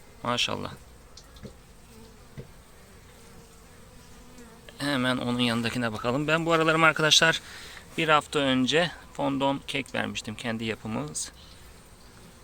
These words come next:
Gördüğünüz gibi bu kovanda polen gelişi var. Evet.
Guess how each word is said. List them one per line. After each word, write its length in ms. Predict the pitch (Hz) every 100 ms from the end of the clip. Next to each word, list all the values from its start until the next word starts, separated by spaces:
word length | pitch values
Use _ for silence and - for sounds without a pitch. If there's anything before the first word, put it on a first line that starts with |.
| - - - - - - 262 -
Gördüğünüz 440 | 120 117 117 113
gibi 240 | 113 113
bu 100 | 110
kovanda 520 | - 113 110 107 117 120 - - - - - - - - - - - - -
polen 260 | 117 113
gelişi 480 | 110 110 104 - 101
var. 200 | 101 110 120 - - - - - - - - - - - - - - - - 104
Evet. 440 | 95 104 - -